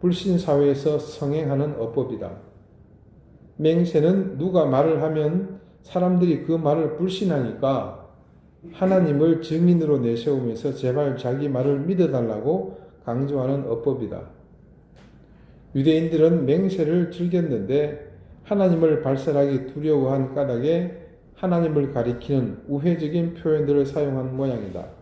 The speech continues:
그런데 오늘 마태복음 이십삼 장에 기록된 말씀을 보노라면 그 당시에 율법사들은 성전이나 제단 자체를 두고 한 맹세는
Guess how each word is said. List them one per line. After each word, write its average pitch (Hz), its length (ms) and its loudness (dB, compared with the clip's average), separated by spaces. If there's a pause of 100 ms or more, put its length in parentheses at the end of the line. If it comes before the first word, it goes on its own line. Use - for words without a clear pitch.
(1160)
그런데 165 300 4
오늘 165 540 6
마태복음 170 640 -2
이십삼 165 500 -8
장에 165 260 0
기록된 156 480 -2
말씀을 139 560 -2
보노라면 113 920 -2 (760)
그 160 140 4
당시에 139 680 2
율법사들은 151 1040 0
성전이나 147 840 -2
제단 143 380 0
자체를 151 540 0
두고 139 240 -2
한 127 260 -4
맹세는 143 680 -4